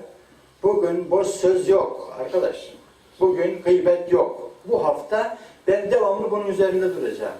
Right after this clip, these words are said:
Bizim akıllarımız biraz daha zayıfladı, ihtiyarladık, çabuk unuturuz. Ama böyle tekrar tekrar iyi de, iyi de, iyi de, iyi de onu vurmak durumundayız. Yani vuracağız. Gençler belki bir iki şeyde hemen alırlar da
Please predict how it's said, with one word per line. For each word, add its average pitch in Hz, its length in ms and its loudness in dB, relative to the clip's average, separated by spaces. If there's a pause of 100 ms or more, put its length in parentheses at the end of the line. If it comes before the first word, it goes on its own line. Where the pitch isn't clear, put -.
(360)
Bizim 196 440 -4
akıllarımız 170 680 0
biraz 147 240 -2
daha 156 160 0
zayıfladı, 127 540 0
ihtiyarladık, - 720 -2
çabuk 113 280 -8
unuturuz. - 340 -8 (760)
Ama 311 280 -6
böyle 165 300 0
tekrar 170 400 -12
tekrar 180 280 -12
iyi 170 180 -6
de, 160 120 -10
iyi 180 180 2
de, 165 100 -6
iyi 180 140 4
de, 170 80 -4
iyi 185 160 2
de 262 280 -4 (280)
onu 165 140 -8
vurmak 127 420 -6
durumundayız. 95 600 -14
Yani 117 180 -6 (120)
vuracağız. 127 420 -2 (360)
Gençler 135 440 -6
belki 139 300 -4
bir 139 100 -8
iki - 200 -8
şeyde 131 300 -6
hemen 127 220 -6
alırlar 131 460 -2
da - 200 -2